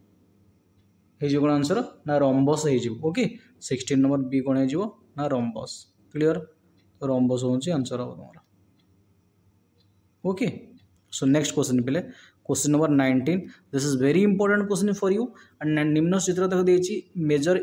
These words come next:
ଏସ୍ ପି କ୍ୟୁ ବା ପି ଆଙ୍ଗେଲ ଇଜ୍ ରେସିଓ ପି ଏସ୍ କ୍ୟୁ ଆଙ୍ଗେଲ କେତେ, ମାନେ ଏସ୍ ପି କ୍ୟୁ, ଏସ୍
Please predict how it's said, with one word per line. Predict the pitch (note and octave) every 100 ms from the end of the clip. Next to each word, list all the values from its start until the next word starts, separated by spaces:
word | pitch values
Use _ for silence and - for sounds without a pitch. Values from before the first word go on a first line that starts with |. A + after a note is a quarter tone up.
| E3
ଏସ୍ | E3+ F3 - -
ପି | D#3+ F3+ F3 -
କ୍ୟୁ | C3 B2 -
ବା | E3 -
ପି | E3 E3+ F3
ଆଙ୍ଗେଲ | E3+ E3 E3+ G3+ - - _ D3+
ଇଜ୍ | D3+ D3
ରେସିଓ | C#3+ - F3 F3 -
ପି | E3+ E3+
ଏସ୍ | E3+ E3 -
କ୍ୟୁ | D#3 D#3
ଆଙ୍ଗେଲ | D#3+ E3+ D#3
କେତେ, | - B2+ D3
ମାନେ | D3+ C#3
ଏସ୍ | - -
ପି | E3+ E3
କ୍ୟୁ, | D#3+ E3+ A3+ - - _ - D3+
ଏସ୍ | F3+ F#3